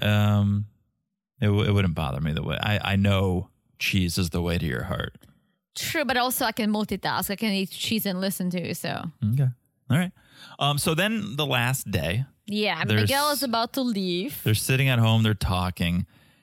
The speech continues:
Speaker 1: and Lindy says, "I have some things I need to think about. I need to make sure I'm putting myself first."
Speaker 2: Yeah, and she said, "I'm mentally prepared for whatever your decision's gonna be."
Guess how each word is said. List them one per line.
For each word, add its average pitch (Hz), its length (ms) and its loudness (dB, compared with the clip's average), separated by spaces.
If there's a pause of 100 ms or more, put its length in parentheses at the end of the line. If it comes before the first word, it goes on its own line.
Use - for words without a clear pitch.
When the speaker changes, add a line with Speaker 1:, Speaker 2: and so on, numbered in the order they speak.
(220)
Speaker 1:
and 101 360 0
Lindy 104 200 2
says, 95 720 0 (240)
"I - 60 -10
have 95 120 -2
some - 140 -6
things 135 480 0
I 101 60 2
need 92 160 0
to - 40 -4
think 113 380 -2
about. 107 420 0 (320)
I 107 80 2
need 113 200 4
to 98 540 2
make 123 280 0
sure 120 480 2
I'm 101 240 0
putting 113 260 2
myself 104 840 -2
first." 101 500 -2
Speaker 2:
Yeah, 185 360 -2
and 269 160 0
she 359 120 0
said, 302 240 -2
"I'm 254 240 2
mentally 240 400 2
prepared 214 500 0
for 208 260 -2
whatever 208 400 0
your 202 200 2
decision's 185 560 -2
gonna 165 180 -4
be." 156 300 -8